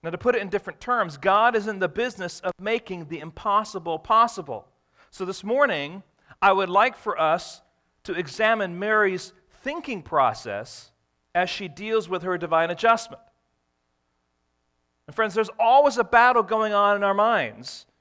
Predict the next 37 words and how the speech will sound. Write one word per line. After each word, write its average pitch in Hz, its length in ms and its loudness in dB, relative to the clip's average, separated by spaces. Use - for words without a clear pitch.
about 175 280 2
what 165 140 -2
God 196 280 2
is 160 120 -6
asking 170 400 -2
us 160 140 -6
to 165 140 -16
do. 175 300 2
I 214 240 8
or 214 100 4
another 214 220 2
pastor 220 460 0
could 196 180 -10
be 190 160 -2
up 220 220 4
here 185 260 0
sharing 226 460 0
God's 208 320 2
truth, 185 440 -4
preaching 226 400 -8
His 196 180 -4
word, 175 500 0
and 190 140 -4
it 190 100 -8
could 185 140 -2
hit 269 400 -6
you 165 240 -2
because 170 360 -4
of 185 80 -8
some 180 260 -4
struggle 226 440 2
or 196 140 -2
some 170 200 -10
sin 214 360 -4
that 170 100 -10
you're 180 160 -2
experiencing, 185 960 -8